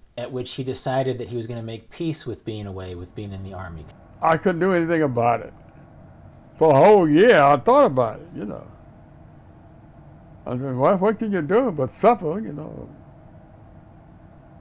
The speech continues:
Speaker 2: And so that's what changed my mind, 'cause I figured I couldn't do anything about it anyway. I said, "Now, I'm gonna be the best soldier in the Army."
Speaker 1: Did he talk about that very much, about when he just decided he was gonna suck it up and make the best of his life?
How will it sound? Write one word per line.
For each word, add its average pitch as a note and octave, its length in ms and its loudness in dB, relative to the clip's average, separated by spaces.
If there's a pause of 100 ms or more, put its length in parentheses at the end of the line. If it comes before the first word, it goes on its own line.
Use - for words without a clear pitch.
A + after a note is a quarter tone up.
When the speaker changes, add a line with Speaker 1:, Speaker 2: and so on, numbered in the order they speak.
(200)
Speaker 2:
And - 100 -12
so D3 340 0
that's F3 280 2
what F3 180 -2
changed C3+ 300 -4
my B2 80 -8
mind, A#2+ 380 -10
'cause C3 200 -6
I C3+ 160 -8
figured E3+ 320 -2
I B2+ 40 -4
couldn't D3 240 -4
do D3+ 120 -2
anything D#3+ 280 -4
about C3 300 -2
it B2+ 120 -6
anyway. D#3+ 440 -10 (1300)
I C3+ 100 2
said, D3+ 220 0
"Now, D3+ 420 -4 (1080)
I'm A3 180 0
gonna G3+ 180 0
be F#3 220 2
the E3+ 80 0
best F3 340 0
soldier F3+ 320 -4
in F3 80 -8
the C#3+ 60 0
Army." G#2 300 -6 (1040)
Speaker 1:
Did A#2+ 100 -16
he D3 80 -8
talk D#3 200 -6
about F3 220 -4
that F3 180 -4
very F3+ 180 -8
much, F3 260 -6
about D#3+ 200 -4
when D3+ 120 -8
he D#3+ 100 -8
just D#3 220 -12
decided D3+ 420 -6
he C#3 120 -10
was D3 160 -8
gonna C3+ 200 -10
suck D3+ 300 -10
it D3 80 -8
up C3+ 200 -4
and G#2+ 300 -12
make A#2+ 220 -12
the B2 60 -14
best B2+ 260 -8
of C3+ 60 -10
his A#2 100 -14
life? C3 320 -12